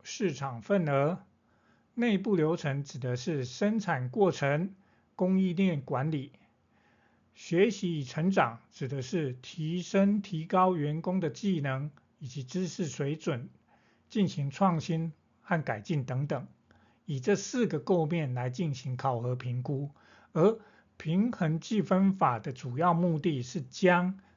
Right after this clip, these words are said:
组织的策略目标转化为可衡量的指标，并使不同部门和个人的目标跟组织整体目标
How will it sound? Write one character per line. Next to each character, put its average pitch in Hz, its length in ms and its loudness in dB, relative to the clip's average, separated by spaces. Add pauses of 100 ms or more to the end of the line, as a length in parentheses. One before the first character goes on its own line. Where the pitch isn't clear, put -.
组 123 300 -6
织 196 280 2
的 165 220 2
策 196 240 2
略 175 160 4
目 175 160 2
标 156 420 4 (300)
转 113 320 -2
化 180 300 6
为 143 340 -2 (220)
可 147 200 -2 (100)
衡 147 440 0
量 143 220 4
的 127 100 -2
指 127 180 -8
标， 156 400 0 (380)
并 240 160 2
使 - 160 -6
不 202 240 -2
同 151 240 -2
部 202 220 0
门 131 200 -2
和 170 200 -2
个 185 240 2
人 131 120 -2
的 131 80 -4
目 175 220 0
标 160 380 0 (240)
跟 180 260 0
组 135 300 -6
织 196 240 -2
整 180 200 0
体 190 160 -4
目 160 200 0
标 170 420 2